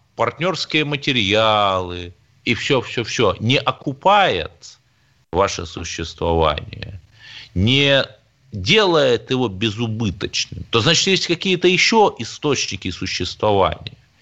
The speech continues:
Но если есть какая-то ещё тайная касса, ну, предположительно связанная с какими-то политическими группировками,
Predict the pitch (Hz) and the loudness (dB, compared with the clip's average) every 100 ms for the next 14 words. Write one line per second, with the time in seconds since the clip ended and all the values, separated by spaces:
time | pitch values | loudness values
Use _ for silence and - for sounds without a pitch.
0 | _ 95 143 147 151 175 165 156 - 160 | _ 2 4 2 2 2 2 -2 0 0
1 | 147 139 - 131 - 123 104 95 95 - | 0 -4 -4 -4 0 0 0 -4 -6 -4
2 | 196 202 - - 50 - - - - 175 | -2 -2 -6 -8 -8 -8 -16 -20 -4 2
3 | 220 - 196 202 - 202 202 156 208 151 | 2 4 0 0 0 2 2 2 0 -2
4 | - 95 90 90 - 117 127 87 80 50 | -2 -4 -4 -4 0 4 4 2 -4 -14
5 | - - _ _ _ - - 85 101 85 | -20 -20 _ _ _ -12 -8 -4 -2 -2
6 | 85 85 87 87 - 87 - - 76 78 | -2 -2 0 0 0 -2 -2 -2 -2 2
7 | 82 - 90 110 160 - - | 0 2 2 4 4 0 -14